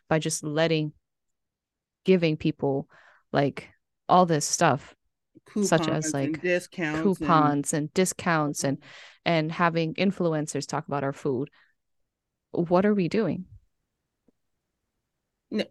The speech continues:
Speaker 1: What are we doing
Speaker 2: um,
Speaker 1: with our time?
Speaker 2: tell me this, since you're saying influencers, what do you think about the guy on TikTok? I can't think of his name, who sits in the chair, in his daughter's chair at the table. You haven't seen him?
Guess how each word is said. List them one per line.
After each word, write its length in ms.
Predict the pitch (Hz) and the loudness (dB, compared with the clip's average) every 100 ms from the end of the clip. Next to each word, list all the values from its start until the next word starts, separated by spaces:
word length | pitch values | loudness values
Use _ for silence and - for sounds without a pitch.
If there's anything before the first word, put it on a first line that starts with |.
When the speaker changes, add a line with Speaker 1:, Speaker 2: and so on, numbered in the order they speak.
| 175 | -10
Speaker 1:
What 200 | - 175 | -2 2
are 120 | 180 170 | 4 4
we 140 | 165 | 2
doing 260 | 156 151 147 | 0 0 -2
Speaker 2:
um, 40 | |
Speaker 1:
with 140 | 143 | -4
our 80 | 143 | -4
time? 300 | 143 147 151 _ _ _ _ - | -4 -4 -4 _ _ _ _ -10
Speaker 2:
tell 160 | 247 | -6
me 120 | 226 214 | -4 -4
this, 360 | 196 180 - - - | -4 -4 -8 -20 -14
since 260 | - 196 | -6 -4
you're 100 | 190 | -4
saying 280 | 196 175 175 | -6 -4 -2
influencers, 720 | 160 180 180 156 156 131 110 | -2 -4 -4 -4 -4 -6 -6
what 100 | 190 | -2
do 80 | 208 | -2
you 60 | 233 | -2
think 240 | 214 208 | -4 -4
about 280 | 190 185 175 | -2 -2 -2
the 60 | 175 | -2
guy 320 | 170 170 165 | 2 2 2
on 200 | - 165 | 0 -4
TikTok? 640 | 165 175 170 104 87 - - _ _ _ _ | -2 -4 -4 -10 -10 -16 -20 _ _ _ _
I 100 | 165 | -2
can't 340 | 165 - 190 185 | -2 0 -2 0
think 140 | 180 | -2
of 80 | 175 | 0
his 160 | 170 | 0
name, 420 | 170 151 127 151 202 | 2 2 0 -4 -2
who 100 | 196 | -2
sits 300 | - 190 196 | 4 2 4
in 100 | 196 | 2
the 100 | 180 | 2
chair, 600 | 170 196 180 175 180 180 _ _ _ | 2 2 4 6 4 2 _ _ _
in 80 | 175 | 0
his 140 | 180 165 | 0 2
daughter's 320 | 180 175 185 | 2 2 0
chair 300 | - 185 180 | 0 2 4
at 100 | 170 | 2
the 80 | 170 | -2
table. 640 | 185 180 175 180 180 185 _ _ _ _ | -2 -2 0 -2 -2 -4 _ _ _ _
You 140 | 196 202 | 4 6
haven't 200 | 196 196 | 6 4
seen 220 | 214 214 | 2 2
him? 200 | 220 | 0